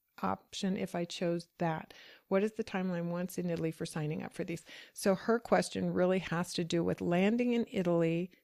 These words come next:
temporarily in her ancestral comune of Tuscany. She wants to be able to move south to take advantage of either the Impatriati regime or the seven percent tax regime. What does she need to watch out for there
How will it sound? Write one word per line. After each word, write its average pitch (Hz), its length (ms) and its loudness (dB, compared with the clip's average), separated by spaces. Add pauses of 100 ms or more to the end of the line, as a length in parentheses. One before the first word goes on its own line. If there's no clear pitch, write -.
(100)
temporarily 175 1080 2 (320)
in 190 120 0
her 175 140 0
ancestral 208 680 0
comune 175 720 -2 (260)
of - 140 -4
Tuscany. 185 600 -2 (220)
She - 220 -2
wants 196 480 -2
to 220 100 0
be 180 260 0
able 180 360 -2
to - 200 -4
move 180 300 0
south - 640 -6 (300)
to 196 100 -4
take 190 240 -2
advantage 185 640 0
of 170 260 0
either 185 300 2
the 170 200 0
Impatriati 233 840 -2
regime 214 580 0 (120)
or 190 440 8
the 196 100 0
seven 175 260 2
percent 180 380 0
tax - 340 -8
regime. 160 380 -4 (380)
What 220 120 2
does 247 140 -2
she 247 140 2
need 208 200 4
to 185 80 2
watch 165 320 0
out 147 220 -2
for - 220 -4
there - 260 -4